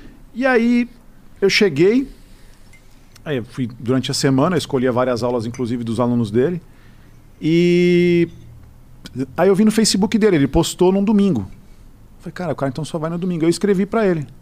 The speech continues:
"Pô, você vai treinar lá? Você só vai de domingo?" "É, eu só vou os domingos, porque fica, fica longe pra mim, né?"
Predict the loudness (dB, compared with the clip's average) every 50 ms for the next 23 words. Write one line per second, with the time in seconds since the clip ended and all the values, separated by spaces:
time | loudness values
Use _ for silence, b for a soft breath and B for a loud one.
0 | -20 -20 -20 -20 -20 -20 -20 -20 -20 -20 -20 -20 -14 -12 -12 -10 -8 -6 -6 -6
1 | -6 -4 -4 -4 -4 -4 -4 -4 -6 -6 -6 -8 -10 -10 -12 -12 -10 -8 -6 -6
2 | -4 -6 -6 -6 -6 -6 -6 -6 -4 -4 -2 -2 -2 -2 -2 -4 -6 -6 -6 -6
3 | -8 -6 -6 -6 -6 -6 -4 -4 -4 -4 -6 -6 -8 -10 -12 -12 -12 -12 -12 -18
4 | -20 -20 -20 -20 -14 -10 -8 -6 -6 -6 -6 -8 -10 -10 -12 -14 -12 -12 -12 -12
5 | -12 -12